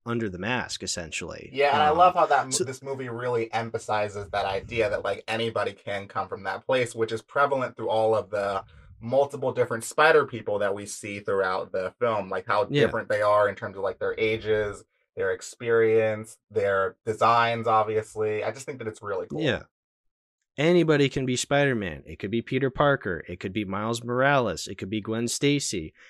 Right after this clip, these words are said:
Speaker 1: It could be Peter Parker from the thirties. It could be an anime girl from the future.
Speaker 2: It
Speaker 1: It
Speaker 2: could
Speaker 1: could
Speaker 2: be a
Speaker 1: be
Speaker 2: fucking
Speaker 1: a
Speaker 2: pig.
Speaker 1: pig.
Speaker 2: <laughs>
Speaker 1: It could be a fucking pig.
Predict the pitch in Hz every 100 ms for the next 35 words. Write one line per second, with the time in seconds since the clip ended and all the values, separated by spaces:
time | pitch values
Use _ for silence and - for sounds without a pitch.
0 | _ - 120 131 113 117 - 127 131 -
1 | 127 - 127 139 139 139 170 160 135 101
2 | 82 - - _ - 104 120 104 120 120
3 | 120 - - _ _ 120 120 147 143 131
4 | 120 131 143 139 - 131 131 - 156 160
5 | - 139 110 95 107 - 135 117 131 -
6 | - 139 170 175 - 233 226 170 180 165
7 | - 208 - 233 - 156 - 170 - 175
8 | - 135 - 214 190 226 277 170 139